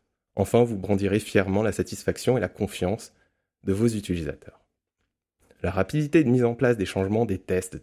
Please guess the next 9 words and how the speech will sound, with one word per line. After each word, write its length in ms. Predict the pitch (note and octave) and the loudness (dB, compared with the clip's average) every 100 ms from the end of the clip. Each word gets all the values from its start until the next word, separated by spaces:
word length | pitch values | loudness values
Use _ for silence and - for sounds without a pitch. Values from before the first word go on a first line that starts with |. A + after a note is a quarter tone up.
| _ | _
des 100 | - | -18
facultés 520 | - - F#2+ G#2 G#2+ | -8 -4 -2 0 2
nouvelles 300 | G#2+ A#2+ A2+ | 2 6 4
de 80 | A2+ | 4
déploiement 440 | A2+ C3 C#3+ C3 C#3 | 0 2 2 2 0
seront 260 | A#2+ A2+ | 0 0
vos, 300 | A2+ G2 G2 | 0 0 0
vos 280 | E2+ F2 F2+ | 0 -2 -4
étendards. 840 | E2+ G2+ B2+ G2 F2 E2 - - | 0 0 0 -2 -4 -6 -8 -18